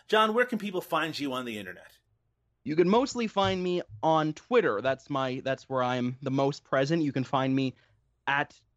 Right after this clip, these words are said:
Speaker 2: J K Nicholson one. Uh, the one is important. But you can also find me at Game Discussion One. That is a gaming page that I co-run with a friend of mine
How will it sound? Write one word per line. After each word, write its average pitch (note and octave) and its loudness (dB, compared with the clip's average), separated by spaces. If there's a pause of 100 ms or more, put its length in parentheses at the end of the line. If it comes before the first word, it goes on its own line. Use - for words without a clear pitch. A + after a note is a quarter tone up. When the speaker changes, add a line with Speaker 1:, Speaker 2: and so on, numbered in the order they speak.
(120)
Speaker 2:
J C#3 -4
K C3+ -6
Nicholson C3 -4
one. C3+ 0
Uh, A#2+ -2
the A#2 -4
one A#2+ -2
is A2+ -4
important. C#3 0 (340)
But D#3 2
you C#3+ -4
can D#3+ -2
also G3 4
find A#2 -2
me B2 -4
at A#2+ -2 (300)
Game A#3 2
Discussion A#2+ -2
One. E2 -8
That B2+ 2
is B2+ 2 (280)
a C3+ 4
gaming D#3 4
page C3+ 0
that A#2+ 0 (100)
I B2 4
co-run C#3 2
with B2 -4
a A#2+ -8
friend G3 0
of B2 -6
mine A2+ -2